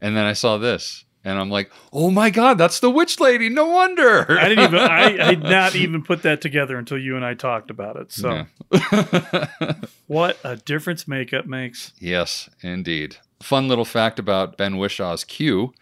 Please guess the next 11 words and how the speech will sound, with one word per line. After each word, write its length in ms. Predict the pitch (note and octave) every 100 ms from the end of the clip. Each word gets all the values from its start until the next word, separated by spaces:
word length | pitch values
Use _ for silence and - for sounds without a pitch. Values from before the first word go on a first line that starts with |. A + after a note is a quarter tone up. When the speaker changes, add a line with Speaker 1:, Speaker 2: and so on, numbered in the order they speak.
| _
Speaker 1:
In 60 | -
the 60 | G2
first 380 | - G3+ - -
draft 280 | B2 G2 -
of 60 |
the 60 | G2
movie, 440 | F#2+ F#2 F2 F#2+ A2+
titled 680 | - G#2 F2+ F2+ F2 D#2
Nothing 380 | F#2 F#2+ A2 A2+
Is 100 | F#2
Forever, 720 | - F2+ F2+ C#3+ F#2 D2+ D2